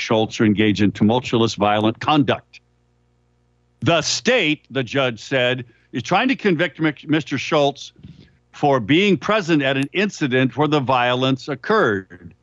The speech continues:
and they cannot do so. I'm somewhat belo-, bewildered that the state has driven this case to this point, placing the blame on guess who? A George Soros-funded Multnomah County District Attorney.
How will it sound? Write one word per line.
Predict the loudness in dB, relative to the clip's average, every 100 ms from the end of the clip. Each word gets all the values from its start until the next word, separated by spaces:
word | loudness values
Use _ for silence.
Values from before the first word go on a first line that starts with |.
| _ -6
and | -2
they | -2
cannot | -4 -4 0 0 0
do | 0 2 2 0
so. | -4 -8 -10 _ _ _ _ _ _
I'm | -2 -2
somewhat | -4 -6 0 2 4 2 0 -2
belo-, | -2 0 0
bewildered | -2 0 0 0 0
that | -2 -4
the | -4
state | -2 0
has | 0 -2
driven | 0 0 2 4
this | 2 0
case | 0 0 -2
to | -4
this | -4 -4
point, | -4 -2 0 -2 _ _ _ _ _ _ _ _
placing | -2 0 2 2
the | 4
blame | 2 0 0 0
on | -2 0
guess | 0 -2 -2 -2
who? | 0 0 0 -4 -10 _ _ _ _ _ _ _ -2
A | -2
George | 0 2 4 2 0
Soros-funded | -4 0 2 4 2 0 -4 -6 -2 0 2 0 -2 -8 _
Multnomah | -2 0 0 2 2 0 -6 _
County | -2 -2 -2 -6 _ -6
District | -6 -4 -4 -2 -4
Attorney. | -4 0 2 2 -2 -6